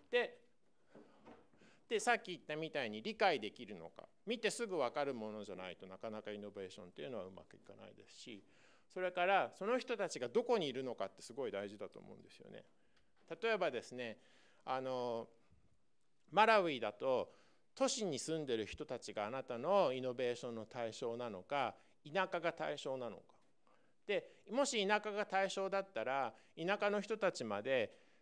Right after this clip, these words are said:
サプライっていうか、サプライチェーンっていうか、その、誰かが運んでいかなきゃいけないわけですよね。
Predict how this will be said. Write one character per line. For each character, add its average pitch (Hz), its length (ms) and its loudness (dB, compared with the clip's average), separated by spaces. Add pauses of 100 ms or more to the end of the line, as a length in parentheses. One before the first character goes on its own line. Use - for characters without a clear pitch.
(100)
サ - 140 -4
プ - 120 -2
ラ 208 140 8
イ 143 40 6
っ 110 40 0
て - 140 -10
い - 20 -4
う - 20 -4
か、 98 100 -6
サ 147 140 -6
プ 185 140 -2
ラ 180 100 8
イ 180 80 4
チ 180 120 -2
ェ 180 40 2
ー 165 40 0
ン - 20 -6
っ - 20 -6
て - 80 -10
い 98 40 -6
う - 40 -8
か、 90 120 -4
そ - 120 -12
の、 104 300 -6 (180)
誰 214 200 8
か 165 100 0
が 156 100 -2 (200)
運 180 100 2
ん 170 40 0
で 175 80 2
い 170 40 -4
か 165 100 2
な 165 140 0
き 147 60 -6
ゃ - 20 -4
い 87 60 -10
け 95 100 -8
な 92 80 -4
い 92 80 -4
わ 95 80 -6
け - 100 -10
で 87 120 -16
す - 100 -20
よ 92 100 -14
ね。 98 220 -14